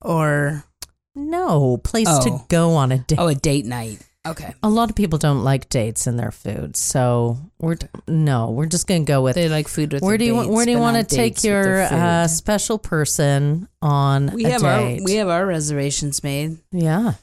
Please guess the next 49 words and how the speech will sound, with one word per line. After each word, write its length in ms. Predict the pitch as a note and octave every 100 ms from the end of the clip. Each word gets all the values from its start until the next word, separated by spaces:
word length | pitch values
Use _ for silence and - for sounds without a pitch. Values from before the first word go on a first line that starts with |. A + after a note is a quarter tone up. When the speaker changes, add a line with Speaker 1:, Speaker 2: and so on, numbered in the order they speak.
| -
Speaker 2:
we 120 | D3+
sure 280 | - F3 D#3
do. 400 | D3+ D#3+ F#3 A#2+
Speaker 1:
Crossroads. 520 | D3 D#3+ F#3 - D3+
Speaker 2:
Crossroads, 680 | C#3+ E3 A#3 E3+ C3+ C3 F3+
which 200 | A3 -
we've 200 | A#3+ G#3+
never 340 | G3 F#3 F3+
been 280 | E3+ D3+ C3+
to. 360 | - B2 G#2+ G#2 - -
Speaker 1:
We 80 | E3
haven't. 440 | D3+ E3+ D#3 C3
Speaker 2:
So, 540 | - - D#3 C#3+ C#3 C#3
Speaker 1:
In 60 |
Rosso. 220 | C#3 D#3 D3
Speaker 2:
uh, 400 | C#3+ C#3+ C#3+ C#3 - _ _
Autumn's 400 | D#3+ E3 E3 D3+ -
always 340 | D#3+ F3 F#3 F3
looking 360 | E3 F3 E3+
for, 500 | D#3 - D3 C#3+ C#3+ C#3+
you 160 | D#3+ C#3+
know, 200 | D3 D#3+
a 120 | D3+
bougie 400 | C#3 E3 D3 D#3
meal, 420 | E3 G3+ B3+ D4 - _ _ _ _
and 160 | D#3+ D3+
I 60 | C#3+
think 300 | B2+ E3+ D3
that 220 | D#3+ E3+
is 140 | E3 C3
gonna 180 | D#3+ D#3
provide 540 | - E3 C3 C3 C#3+
it. 160 | G#2+ -
So 240 | - D3
I'm 200 | C3+ C#3
Speaker 1:
Yeah. 60 | C#3
Speaker 2:
excited 920 | - - - D#3+ D3+ C#3 C3 A#2+ A#2+
that 280 | C#3 C3 -
I 100 | C#3+
know 200 | C3+ B2+
about 260 | A#2 A#2 A2+
it 100 | A#2
now, 160 | A#2+
Speaker 1:
Get 140 | A#2+ D3+
a 20 |
Speaker 2:
'cause 120 | C3
Speaker 1:
fancy 440 | - D3 D3+ - E3
plaid. 300 | D3 B2+ A#2+
Speaker 2:
probably 520 | D#3 D3 C#3+ C3+ B2+